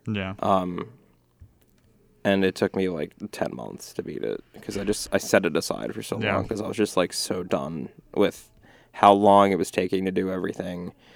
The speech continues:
Speaker 2: How n-, almost, well, I liked some of the companions now that I've put more time into it,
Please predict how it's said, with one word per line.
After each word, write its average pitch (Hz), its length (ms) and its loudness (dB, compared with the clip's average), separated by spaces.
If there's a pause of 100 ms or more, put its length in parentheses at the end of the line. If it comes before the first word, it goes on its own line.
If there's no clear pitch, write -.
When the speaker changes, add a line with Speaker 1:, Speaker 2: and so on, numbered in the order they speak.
(180)
Speaker 2:
How 101 260 0
n-, 107 240 2 (140)
almost, 98 480 2 (180)
well, 110 300 8 (260)
I 120 60 4
liked - 440 2
some 98 160 -2
of 87 60 -2
the 87 60 -8
companions 87 500 -4
now 80 300 -2
that 57 120 -2
I've 55 240 -4
put - 140 -2
more 65 140 0
time - 260 -6
into 58 200 -2
it, 62 180 0